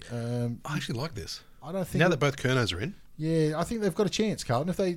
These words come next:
Speaker 1: take their chances, what's actually probably going against them is the fact they won last week.
Speaker 2: Yeah, yeah, they, they're probably still pissed.
Speaker 1: Uh, Gawn v, uh, Cruiser be a good one.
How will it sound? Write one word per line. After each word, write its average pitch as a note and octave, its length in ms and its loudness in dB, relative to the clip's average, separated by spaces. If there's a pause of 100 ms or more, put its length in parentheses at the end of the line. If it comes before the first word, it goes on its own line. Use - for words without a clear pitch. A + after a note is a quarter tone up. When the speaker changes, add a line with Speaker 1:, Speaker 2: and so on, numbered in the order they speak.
(140)
Speaker 1:
take F#3+ 180 0
their E3+ 120 -2
chances, C#3 460 -2 (220)
what's F3+ 420 2
actually D#3 280 -2
probably D3 240 2
going C3+ 160 4
against B2+ 260 0
them F#3+ 100 -2
is D3+ 100 -2
the C3 60 0
fact C3+ 200 -2
they B2 100 0
won A#2 240 0
last A2 240 -2
week. A2 300 -6 (240)
Speaker 2:
Yeah, G2+ 460 2
yeah, E2+ 260 -2
they, G2+ 360 -6
they're A2+ 160 2 (200)
probably G2+ 180 -2
still E2+ 140 -6
pissed. - 400 -6 (360)
Speaker 1:
Uh, A#2+ 220 -2 (100)
Gawn C#3+ 460 4
v, A#2+ 640 0 (160)
uh, A2 380 -4
Cruiser C#3 340 0 (160)
be C3 100 -6
a - 40 -8
good C#3+ 120 -4
one. G#3 140 -4